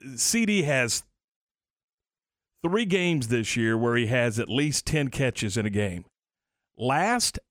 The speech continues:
Cowboy wide receiver to have a season where he's had at least ten catches in three games,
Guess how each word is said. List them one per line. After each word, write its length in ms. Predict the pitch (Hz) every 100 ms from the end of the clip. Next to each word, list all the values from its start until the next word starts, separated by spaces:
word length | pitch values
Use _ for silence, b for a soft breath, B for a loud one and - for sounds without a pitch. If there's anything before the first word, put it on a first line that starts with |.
| _ -
Cowboy 420 | 185 190 175 175
wide 340 | 135 151 160
receiver 480 | 151 139 - 143 107
to 80 | 101
have 180 | 120 113
a 60 |
season 680 | 104 - 269 262 - 101 104 _ _ _ _ _ _
where 140 | - 131
he's 160 | 131
had 180 | 151 139
at 60 | 117
least 480 | 127 151 131 - - _ _ _ _ _ -
ten 200 | 196 190
catches 440 | 185 170 151 123
in 100 | 120
three 240 | 151 156
games, 520 | 147 143 170 202 -